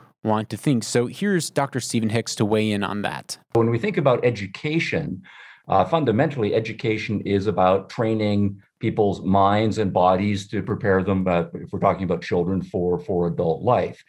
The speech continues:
Speaker 2: And those of us who are good liberals in the genuine sense of liberal say, you know, education requires free minds, right? The students and the teachers and everybody involved in it needs to be able to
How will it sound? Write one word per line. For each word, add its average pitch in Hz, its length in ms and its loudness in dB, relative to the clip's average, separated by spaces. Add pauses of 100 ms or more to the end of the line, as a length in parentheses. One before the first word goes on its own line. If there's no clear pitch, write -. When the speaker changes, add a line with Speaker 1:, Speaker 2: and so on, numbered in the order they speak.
(400)
Speaker 2:
And 98 380 0
those 131 240 4
of 104 120 0
us 107 200 2
who 110 160 -4
are 92 120 2
good 98 400 0 (160)
liberals 104 540 0
in 98 100 -4
the 90 80 -2
genuine 110 440 2
sense 98 220 -4
of 82 120 -4
liberal 101 380 2
say, 95 200 0
you 92 80 -2
know, 101 140 0
education 113 680 0
requires 101 800 0 (440)
free 113 580 2 (160)
minds, 92 560 2
right? 85 120 -4
The 85 80 -10
students 113 540 -2
and 139 260 4
the 131 80 0
teachers - 480 -6
and 98 80 0
everybody 107 460 2
involved 95 500 2
in 92 160 -2
it 101 140 -6
needs 104 360 -4
to 107 80 -6
be 98 200 0
able 101 220 0
to 107 480 -2